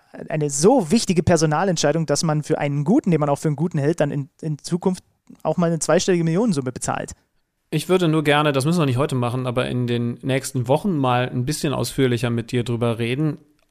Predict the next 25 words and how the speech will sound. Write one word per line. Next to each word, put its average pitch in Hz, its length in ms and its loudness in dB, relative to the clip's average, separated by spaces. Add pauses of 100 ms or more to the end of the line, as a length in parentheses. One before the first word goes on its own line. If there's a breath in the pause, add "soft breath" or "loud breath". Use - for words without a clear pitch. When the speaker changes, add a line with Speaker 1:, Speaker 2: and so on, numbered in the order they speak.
(180)
Speaker 2:
ob - 420 -2
das - 320 0
eigentlich 143 500 0
eine 127 240 -2
komische 233 760 2
Auffälligkeit, 156 640 2
vielleicht 139 360 0
ein 131 140 -2
komischer 131 400 -4
Trend 196 380 -2
ist, - 320 -4 (400 loud breath)
dass 139 180 0
in 123 140 -4
dieser 175 320 4
Saison 139 560 2 (200 loud breath)
so 123 260 -2
viele 196 840 0 (180)
Trainer, 156 420 2
Manager 147 800 0 (640 soft breath)
ihrem 135 180 2
Verein 151 380 0
sagen, 160 560 2 (340)
„Ich 131 160 2
will 135 100 4
gehen“, 147 440 0